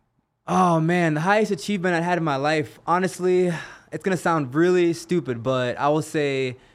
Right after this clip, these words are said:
you know, when I came to this country, I, I couldn't, I couldn't read. You know, I learned to read when I was twelve years old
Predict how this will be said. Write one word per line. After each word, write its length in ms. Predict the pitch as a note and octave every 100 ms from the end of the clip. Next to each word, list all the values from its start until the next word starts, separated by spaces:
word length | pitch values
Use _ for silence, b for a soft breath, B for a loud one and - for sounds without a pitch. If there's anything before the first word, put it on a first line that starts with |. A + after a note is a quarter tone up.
| b
you 80 | D#3
know, 100 | D3
when 120 | C#3+
I 60 | C#3
came 240 | - G#3+
to 80 | F#3
this 140 | D3+
country, 580 | - E3 D#3+ C#3 A#2+ A2 A2+ b b b b b
I, 280 | D#3 D3 D3
I 40 |
couldn't, 360 | - A3+ A3 -
I 60 | D#3+
couldn't 260 | A3 E3
read. 360 | B2 C3 E3 G3+ - _
You 120 | D3
know, 100 | C#3
I 120 | C3+
learned 240 | C#3+ F3 F#3
to 60 |
read 140 | D3 D#3+
when 120 | C#3
I 60 | A#2
was 100 | -
twelve 280 | C#3+ C3+
years 160 | B2+ A#2
old 300 | A#2 B2+ C#3+